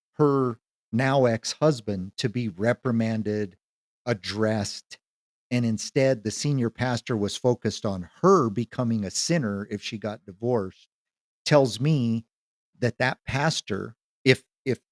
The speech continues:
this story happened the way she said it, that pastor is a clown. Because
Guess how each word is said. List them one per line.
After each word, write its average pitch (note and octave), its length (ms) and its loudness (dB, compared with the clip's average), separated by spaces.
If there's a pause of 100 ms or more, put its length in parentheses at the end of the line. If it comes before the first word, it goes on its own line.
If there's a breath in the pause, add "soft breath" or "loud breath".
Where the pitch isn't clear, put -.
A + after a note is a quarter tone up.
this C3 140 -2
story C3 360 2
happened A#2+ 340 -2
the A2+ 80 -2
way A2 160 -2
she G#2+ 260 -6
said C3 360 0
it, F#2+ 140 -6 (720)
that B2+ 260 -4
pastor - 760 -4 (1080)
is B2 140 2
a - 60 -8
clown. G#2 580 -6 (1500)
Because B2+ 640 0